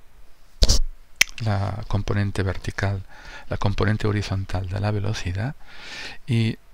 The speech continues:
veinte metros por segundo es la componente vertical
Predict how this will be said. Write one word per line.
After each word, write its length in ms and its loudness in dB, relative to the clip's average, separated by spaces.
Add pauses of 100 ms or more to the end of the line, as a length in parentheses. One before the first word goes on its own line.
(480)
veinte 280 4
metros 340 0
por 160 -2
segundo 520 2
es 180 -2
la 80 0
componente 760 -2 (840)
vertical 720 0